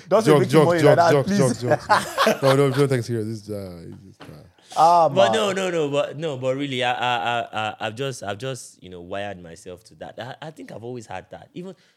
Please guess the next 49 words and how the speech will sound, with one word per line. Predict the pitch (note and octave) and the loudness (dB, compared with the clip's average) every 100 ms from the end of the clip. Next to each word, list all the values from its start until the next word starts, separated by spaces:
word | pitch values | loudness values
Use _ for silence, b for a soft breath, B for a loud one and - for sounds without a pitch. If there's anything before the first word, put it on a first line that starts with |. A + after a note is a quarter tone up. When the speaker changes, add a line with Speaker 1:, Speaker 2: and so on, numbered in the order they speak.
| _ | _
Speaker 1:
Mm. | G#2 | -8
Speaker 3:
during | D3+ D#3+ D3+ | -6 -6 -10
univer-, | B2 A#2 A#2+ | -12 -14 -12
when | C#3+ D#3 | -12 -8
I | |
was | A#2+ A2 | -8 -10
in | |
university, | A2+ G#2 G#2+ G#2 G2+ | -14 -14 -12 -12 -14
you | |
know, | F#2+ F#2+ - | -16 -16 -16
most | D3+ D#3 B2+ | -16 -16 -12
of | A2 G2+ _ _ _ | -12 -14 _ _ _
the | G#2 G2 | -20 -20
hall | - A#2+ A2+ | -12 -10 -8
where | G#2 | -10
I | |
was | G2+ | -12
staying, | - A2+ | -16 -14
they | A#2+ | -8
were | B2 | -6
all | C#3 D3+ | -6 -8
females, | D3 D3 C3 A2+ | -12 -14 -12 -12
and | C#3 | -12
they | D#3 | -12
were | E3 - | -12 -10
all | G3+ | -8
my | F#3 D3 | -8 -12
friends. | C#3 E3 C3+ | -10 -12 -8
Like, | C3 B2+ _ _ _ _ - | -8 -8 _ _ _ _ -12
Speaker 2:
But | B2 C3 | -2 0
Speaker 3:
and | F3+ | 0
they | F#3+ | 0
all | G3+ A#3 | 2 0
had, | F#3+ F#3 F3 | 0 -2 0
like, | C3 B2 - | -4 -4 -10
you | C#3 | -14
know, | C#3 C#3 | -12 -12
importance, | D#3+ D#3 D3 C#3 A#2+ G#2+ - - | -12 -8 -8 -6 -8 -8 -14 -18
you | A2+ | -16
know, | G#2+ | -12
at | A2+ - | -12 -12
some | D3+ C3+ | -14 -14
point | B2+ G#2+ | -16 -8
Speaker 2:
Did | C#3+ | 0
Speaker 3:
in | |
Speaker 2:
they | D#3+ | 4
Speaker 3:
my | D#3+ | 4
Speaker 2:
wanna | D#3+ D3+ | 4 0
Speaker 3:
life. | - | -4